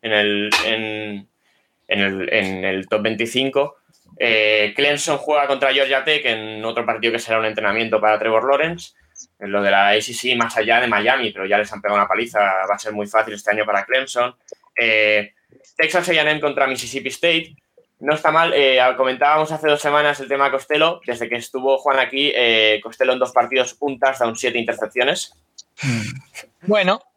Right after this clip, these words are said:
Speaker 1: Es lo que hay.
Speaker 3: Ujú.
Speaker 1: Y luego, bueno, Oklahoma State está jugando muy bien y le toca justo contra Baylor. Eh, pero bueno, eh, Baylor que ape-, apenas ha podido jugar partidos por, por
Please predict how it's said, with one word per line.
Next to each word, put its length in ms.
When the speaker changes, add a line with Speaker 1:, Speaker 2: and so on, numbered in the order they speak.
Speaker 1:
Es 200
lo 120
que 140
hay. 140
Speaker 3:
Ujú. 280
Speaker 1:
Y 100
luego, 200
bueno, 260
Oklahoma 380
State 260
está 140
jugando 240
muy 160
bien 400
y 220
le 120
toca 200
justo 280
contra 220
Baylor. 400
Eh, 840
pero 160
bueno, 280
eh, 160
Baylor 360
que 80
ape-, 200
apenas 320
ha 60
podido 200
jugar 200
partidos 320
por, 220
por 160